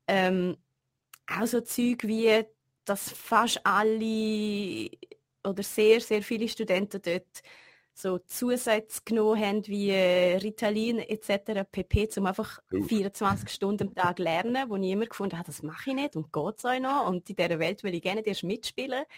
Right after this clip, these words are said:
Speaker 1: Und viel so Zeug und ich bin dann, ich bin dann nach zwei Jahren dort gegangen, weil ich einfach gedacht habe, ich will, ich will nicht, ich will das nicht. Also es hat mir einfach nichts gepasst, ganz ehrlich.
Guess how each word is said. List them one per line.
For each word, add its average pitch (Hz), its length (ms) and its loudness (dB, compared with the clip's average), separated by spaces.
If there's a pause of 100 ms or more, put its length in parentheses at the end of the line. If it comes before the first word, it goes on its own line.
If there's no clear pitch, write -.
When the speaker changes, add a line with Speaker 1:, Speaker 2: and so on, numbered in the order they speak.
(960)
Speaker 1:
Und 240 180 4
viel 320 260 8
so 240 140 4
Zeug 254 340 2
und 233 160 4
ich 220 80 0
bin 247 140 -2
dann, 240 640 2 (160)
ich - 160 -4
bin 233 160 0
dann 226 140 4
nach 214 120 2
zwei 214 300 2
Jahren 220 180 4
dort 214 140 -4
gegangen, 262 720 2
weil 220 320 0
ich 202 80 2
einfach 165 260 -6 (360)
gedacht 208 260 -2
habe, 202 140 0
ich 185 80 -2
will, 180 200 -4 (180)
ich 185 100 -10
will 185 180 -4
nicht, 180 320 -6 (480)
ich 202 140 -10
will 190 160 -4
das 214 160 -8
nicht. - 440 -8
Also 175 360 -8 (480)
es 202 100 -8
hat 208 140 0
mir 196 100 -4
einfach 196 240 -4
nichts 220 380 2
gepasst, 240 500 -4
ganz 208 280 -2
ehrlich. 208 400 -2